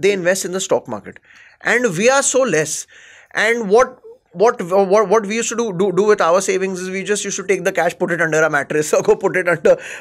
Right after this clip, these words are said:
or, uh, put it in the, you know, in the safe, which is actually in some cases, does not even beat inflation।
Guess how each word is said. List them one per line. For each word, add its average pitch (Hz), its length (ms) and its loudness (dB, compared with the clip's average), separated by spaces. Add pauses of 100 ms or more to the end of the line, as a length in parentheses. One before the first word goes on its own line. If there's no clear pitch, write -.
or, 170 200 6
uh, 165 240 2
put 175 200 0
it 175 100 0
in 170 160 -2
the, 165 180 6
you 165 140 2
know, 226 160 2
in 175 160 2
the 180 180 2
safe, 165 180 2 (360)
which 170 120 0
is 240 220 2
actually 277 500 -2 (640)
in 226 80 2
some 233 280 0
cases, 247 440 0
does 214 180 4
not 202 140 -2
even 226 220 0
beat 180 220 -2
inflation। 135 520 -4